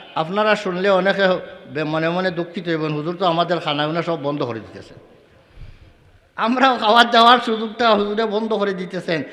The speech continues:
যদি খানা তৈয়ার করতো তো আমরাও যাওয়ার একটা সুযোগ আছিল।" বলেন তো আপনি, গুনাহ থেকে বাঁচাটা, যে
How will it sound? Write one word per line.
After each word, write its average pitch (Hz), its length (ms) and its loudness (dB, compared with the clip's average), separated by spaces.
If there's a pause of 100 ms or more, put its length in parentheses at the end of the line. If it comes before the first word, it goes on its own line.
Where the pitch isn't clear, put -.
(160)
যদি 220 200 0
খানা 233 320 6
তৈয়ার 262 340 6
করতো 254 280 2
তো 247 140 2
আমরাও 226 340 6
যাওয়ার 220 240 4
একটা 214 220 0
সুযোগ 175 360 -6
আছিল।" 156 280 -6 (320)
বলেন 285 300 8
তো 320 140 2
আপনি, 285 300 6 (420)
গুনাহ 330 240 6
থেকে 302 320 4
বাঁচাটা, 196 880 8
যে 269 200 8